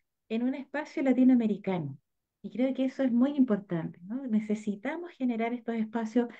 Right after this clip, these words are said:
de encuentro donde podamos conversar acerca de lo que estamos haciendo, de las experiencias que tenemos,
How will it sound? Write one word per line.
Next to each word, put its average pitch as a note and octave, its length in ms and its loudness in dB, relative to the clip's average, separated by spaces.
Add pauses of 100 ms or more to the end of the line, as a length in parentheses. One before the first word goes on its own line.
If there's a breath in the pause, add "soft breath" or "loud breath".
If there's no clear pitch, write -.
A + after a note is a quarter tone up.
(300 loud breath)
de G3 40 -10
encuentro A#3+ 680 -2
donde G#3 240 4
podamos G#3+ 440 4
conversar G#3+ 680 0
acerca A#3 320 0
de G#3 80 6
lo F#3+ 80 -2
que F#3 100 -2
estamos G#3+ 360 2
haciendo, B3 520 2
de G#3 120 2
las F#3+ 160 -4
experiencias A3 640 -6
que A3 100 -4
tenemos, A#3 520 0